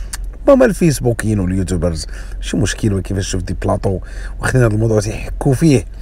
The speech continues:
ومازال اصلًا ما حسموش بيناتهم، ما حسموش واش. المهم على العموم انا الضيف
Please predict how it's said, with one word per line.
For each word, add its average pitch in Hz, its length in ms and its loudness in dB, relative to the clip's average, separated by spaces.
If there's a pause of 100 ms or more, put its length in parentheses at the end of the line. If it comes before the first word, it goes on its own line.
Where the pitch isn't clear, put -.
(340)
ومازال 156 300 4
اصلًا 196 240 2
ما 185 100 4
حسموش - 640 2 (420)
بيناتهم، 190 520 4
ما 165 80 2
حسموش 185 440 -2
واش. 156 200 0 (320)
المهم - 180 2
على 131 120 4
العموم 156 340 6
انا 135 220 4
الضيف 123 460 4